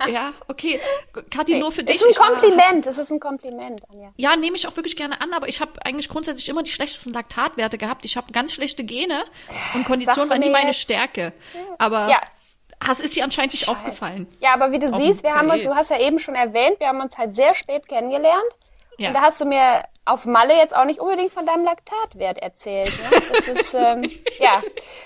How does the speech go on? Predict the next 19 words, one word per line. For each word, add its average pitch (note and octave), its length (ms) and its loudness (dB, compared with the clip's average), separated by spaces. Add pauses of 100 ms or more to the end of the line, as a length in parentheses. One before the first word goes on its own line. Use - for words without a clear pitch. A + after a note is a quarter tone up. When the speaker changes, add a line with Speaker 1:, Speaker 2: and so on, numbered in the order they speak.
(120)
Speaker 2:
Da C4+ 140 6
hatten D#4 120 4
wir E4+ 80 10
Speaker 1:
Ja, E4+ 60 12
Speaker 2:
natürlich F#4+ 280 8
Speaker 1:
Josie D#4+ 140 4
Speaker 2:
andere, F4 160 6
Speaker 1:
anscheinend D#4+ 360 6
Speaker 2:
äh, B3+ 100 8
Speaker 1:
auch A#3+ 60 8
nicht. A3 80 -4
Speaker 2:
Werte, A#3+ 960 4
die A3+ 200 -14
da G#3 340 0
für - 160 -20
uns G#3+ 280 -16
wichtig A3 360 -18
waren. G#3 220 -16 (720)
Ja, A3+ 140 4